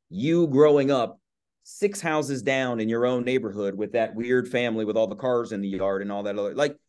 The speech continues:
it's just impossible for you to conceptualize being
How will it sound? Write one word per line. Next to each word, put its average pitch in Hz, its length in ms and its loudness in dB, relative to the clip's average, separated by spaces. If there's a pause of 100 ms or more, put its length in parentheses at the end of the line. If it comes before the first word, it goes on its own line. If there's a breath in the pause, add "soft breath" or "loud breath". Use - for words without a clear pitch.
it's 160 160 -6
just 208 160 -4
impossible 202 560 -4
for 185 100 -6
you 170 160 -2
to 160 60 0
conceptualize 143 1000 -4
being 117 640 0